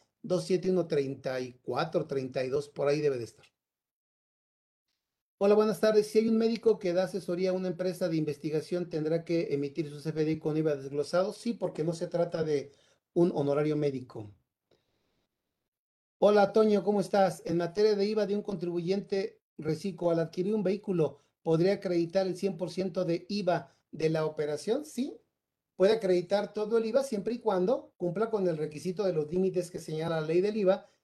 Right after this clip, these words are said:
porque aplican los requisitos, eh, que aplican igual en el artículo veintisiete para renta y el veintiocho, y si hay una limitante en cuanto al monto original de la inversión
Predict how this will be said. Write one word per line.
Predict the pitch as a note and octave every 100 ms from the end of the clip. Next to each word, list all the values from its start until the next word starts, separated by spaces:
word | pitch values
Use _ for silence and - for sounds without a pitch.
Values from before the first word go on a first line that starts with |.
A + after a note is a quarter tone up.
| _
porque | - E3 F3 F3 -
aplican | D#3 F3 G#3 G3
los | E3 D3
requisitos, | D#3 E3 D#3+ G#3 F#3+ F3+ - _ _ _ _ -
eh, | D3 D3 -
que | E3+ D3
aplican | D3 F#3 F3+ F3+
igual | F3 F#3 F#3+ A3+ -
en | C#3+ C#3+
el | C#3
artículo | C#3 E3+ F#3
veintisiete | F3 F3 G3+ E3+ G#3+ F#3+ F#3+ F#3+ _ -
para | C#3 C3+
renta | C#3+ F#3 F3+ G#3 B3 _ _ _ -
y | D3
el | D3
veintiocho, | D#3+ F3 A3+ F3 B3+ C4+ _ _ _ _
y | F#3+ F#3 -
si | - - F#3 F3 - -
hay | F3 F#3+
una | G#3+ G#3+ G3
limitante | F#3+ F#3+ F3+ G#3 G#3 F#3+
en | F3
cuanto | E3 D#3+ D#3
al | D#3
monto | E3 F#3 F#3+
original | F#3 F#3+ F#3+ G3
de | G3
la | G#3
inversión | A3 G#3 A3 D4